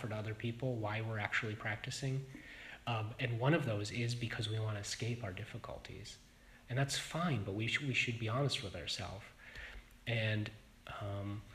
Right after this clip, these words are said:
I honestly get a little suspicious of people that are too spiritual, you know, walking around with a sort of half smile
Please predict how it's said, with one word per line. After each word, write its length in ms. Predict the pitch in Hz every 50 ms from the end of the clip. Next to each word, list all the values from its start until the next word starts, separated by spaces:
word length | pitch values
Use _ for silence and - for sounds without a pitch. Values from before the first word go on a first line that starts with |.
| - - - - -
I 100 | 123 123
honestly 540 | 110 - 127 127 135 151 160 156 - 131 107
get 180 | 107 113 117
a 40 | 110
little 360 | 110 113 123 131 127 123 123
suspicious 720 | 123 - - - 127 - - - - - - - 156 - -
of 100 | - -
people 300 | - 107 101 - - 110
that 140 | 104 104 104
are 60 | 120
too 220 | 117 - - 113 98
spiritual, 680 | - - - 151 160 147 - - - 85 80 - - - - - - - - - - - - - -
you 80 | 113 107
know, 200 | 101 98 101 101 - - - - -
walking 380 | - 113 110 110 - 123 110 101
around 220 | 101 101 104 101
with 120 | 101 101 -
a 40 | -
sort 200 | - - 104 95
of 60 | -
half 320 | - - - 95 92 -
smile 520 | - - - - 98 104 95 95 98 95